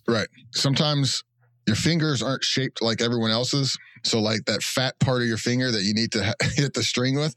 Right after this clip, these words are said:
you know, that's gonna be in a different spot for, you know, everyone else. Even when you play traditionally, you gotta find that one sweet spot to move around to. And then if you were to look down and watch, you'd be like, "Wait a minute, I changed that shit up.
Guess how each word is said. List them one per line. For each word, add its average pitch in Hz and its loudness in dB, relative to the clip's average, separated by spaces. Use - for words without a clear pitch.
you 110 2
know, 104 2
that's 117 0
gonna 117 2
be 113 0
in 110 0
a 104 0
different 110 -2
spot 113 0
for, 101 0
you 107 2
know, 90 2
everyone 95 0
else. 95 -2
Even 113 2
when 104 0
you 104 -2
play 127 2
traditionally, 104 0
you 95 0
gotta 101 0
find 104 0
that 90 -2
one 107 0
sweet - 0
spot 80 -2
to 98 -2
move 92 0
around 92 0
to. 85 0
And 82 0
then 85 0
if - -6
you 95 2
were 80 -2
to 101 0
look 90 0
down 107 0
and 95 0
watch, 113 0
you'd 107 -2
be 95 -2
like, 80 -2
"Wait 123 0
a 90 0
minute, 80 -2
I 113 0
changed 113 0
that 107 0
shit 107 0
up. 104 -2